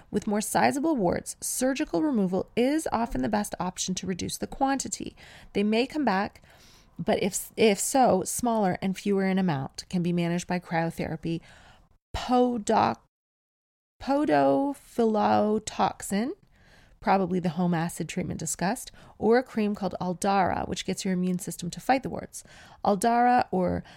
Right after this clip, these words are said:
Lamiquimod is not a great treatment option if your immune system is not functioning as it should. We have seen some people with long covid not responding to this treatment when they have no other underlying immune systems issues. If you have a healthy immune system, though, it might be helpful.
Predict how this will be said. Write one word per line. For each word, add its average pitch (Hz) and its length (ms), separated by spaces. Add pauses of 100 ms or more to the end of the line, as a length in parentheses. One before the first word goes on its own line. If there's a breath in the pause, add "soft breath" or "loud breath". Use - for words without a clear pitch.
(260 loud breath)
Lamiquimod 180 1500 (100)
is 254 200
not 247 380
a 165 40
great 170 260
treatment 180 280
option - 300
if - 160
your 208 80
immune 180 220
system - 360
is 180 160
not 185 240
functioning 180 400
as 170 140
it 185 80
should. - 320 (380 loud breath)
We 196 80
have 220 260
seen 214 240
some 220 140
people 190 280
with 175 200
long 180 240
covid 156 340
not 170 400
responding 160 460
to - 100
this - 140
treatment - 400
when 165 100
they 165 80
have 160 160
no 175 240
other 180 240 (140)
underlying 165 560
immune 180 240
systems 170 320
issues. - 400 (580 loud breath)
If 277 220
you 311 80
have 339 320
a 294 40
healthy 208 280
immune 185 220
system, 190 320
though, 247 260 (800)
it 165 60
might 156 200
be 160 100
helpful. 131 420